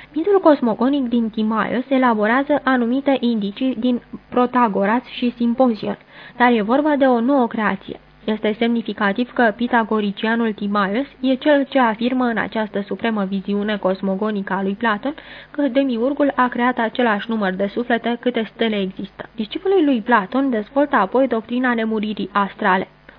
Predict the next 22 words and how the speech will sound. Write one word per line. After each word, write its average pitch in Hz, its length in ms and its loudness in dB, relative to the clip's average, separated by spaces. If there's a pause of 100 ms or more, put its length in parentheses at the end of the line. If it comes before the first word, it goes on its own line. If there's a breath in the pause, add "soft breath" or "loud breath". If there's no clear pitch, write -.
Ori 208 140 -2
prin 208 260 -2
intermediul 208 560 0
acestei 220 460 0
grandioase 214 640 0
sinteze 208 480 -2
platoniciene, 202 800 -4 (320 loud breath)
elementele 294 600 2
orfice 220 440 0
și 254 140 -6
pitagoreice 202 840 -2
pe 233 160 -4
care 202 360 0
ea 220 180 2
le 196 220 -2
integrase 196 680 -2 (320 loud breath)
vor 302 160 4
cunoaște 302 400 0
cea 294 140 -2
mai 269 200 4
largă 226 300 2
răspândire. 208 680 -4